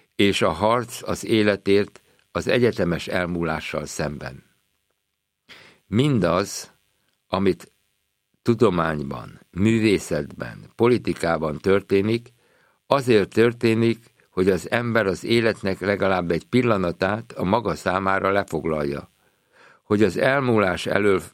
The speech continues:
felkapaszkodjék, legalább a következő hullámra. S erre az egyetemes vágyra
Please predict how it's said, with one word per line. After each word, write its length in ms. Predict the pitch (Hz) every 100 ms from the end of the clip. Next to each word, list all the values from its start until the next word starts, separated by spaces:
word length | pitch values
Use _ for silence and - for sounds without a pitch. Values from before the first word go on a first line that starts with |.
| _ _ _
felkapaszkodjék, 1400 | - 92 95 - 101 - 95 - 101 98 104 113 - _ _ _
legalább 580 | - 101 95 95 90 80
a 100 | 85
következő 720 | - 107 107 - 95 82 90
hullámra. 640 | 82 90 73 69 73 - - _ _ _ _ _ _ _ _ _ _ _ _
S 120 | _ -
erre 300 | 131 123 120
az 120 | 104
egyetemes 640 | 151 151 117 107 98 82
vágyra 720 | 92 95 101 101 98 92 104